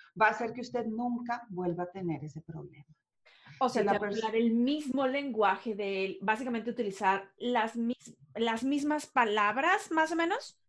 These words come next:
Speaker 1: Sí, lo puedes parafrasear un poco para que uno no
Speaker 2: Claro.
Speaker 1: suene como un lorito, pero es exactamente como tú lo acabas de decir, las mismas palabras, lo cual quiere decir,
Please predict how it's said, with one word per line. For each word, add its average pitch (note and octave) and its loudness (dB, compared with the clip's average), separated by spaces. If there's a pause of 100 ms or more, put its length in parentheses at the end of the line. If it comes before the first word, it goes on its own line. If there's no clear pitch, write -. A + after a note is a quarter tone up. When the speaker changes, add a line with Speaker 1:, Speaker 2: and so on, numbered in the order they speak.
(220)
Speaker 1:
Sí, D#4+ 0
lo G3+ 2
puedes G#3+ 2
parafrasear D4 0
un D4 0
poco D4+ 2
para G3+ 0
que A3 -6
uno G#3+ -4
no A3+ -4
Speaker 2:
Claro. F#3+ -4
Speaker 1:
suene A#3+ -4
como A#3 -4
un G3+ -4
lorito, C4+ -2
pero C#4+ 6 (260)
es A3+ 0
exactamente C4 0
como A#3 -4
tú A3+ 0
lo A3+ 0
acabas A#3+ -4
de A#3+ -2
decir, A3+ 0
las G3+ 2
mismas B3 -4
palabras, G#3 0
lo F#3+ -4
cual G#3+ -4
quiere B3 -6
decir, A#3 -4